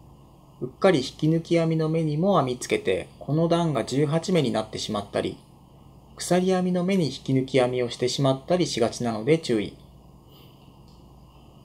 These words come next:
引き抜き編みと鎖編みは飛ばして、二段目の一目目に針を刺す。そして引き抜き編みです。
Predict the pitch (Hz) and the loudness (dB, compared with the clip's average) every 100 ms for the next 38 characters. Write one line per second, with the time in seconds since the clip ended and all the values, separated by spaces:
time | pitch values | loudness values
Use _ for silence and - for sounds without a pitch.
0 | - - - - - 165 170 165 - 160 | -20 -20 -20 -20 -6 0 0 -2 -2 0
1 | 156 151 147 190 196 - - - - - | 2 0 0 2 2 0 -12 -20 -20 -20
2 | - - - - - - - 147 143 139 | -20 -20 -20 -20 -20 -8 -2 0 2 2
3 | 135 135 123 - 131 127 - - 180 - | 2 2 0 -2 0 0 -2 0 0 0
4 | - - - - 127 139 180 185 190 180 | -8 -20 -20 -10 -2 0 0 0 0 0
5 | 135 - - 170 185 208 240 131 - - | 0 -4 -4 -2 0 0 0 0 -6 -18
6 | - - - - - - 120 120 143 - | -20 -20 -20 -20 -20 -6 -2 0 0 -2
7 | - - - - - - - - - - | -12 -16 -20 -20 -20 -20 -20 -20 -20 -20
8 | - - 135 - - 208 214 - - - | -10 -6 -6 -8 0 0 0 -10 -20 -6
9 | 131 110 - 104 - - - - - | -4 -4 -6 -12 -10 -14 -16 -20 -20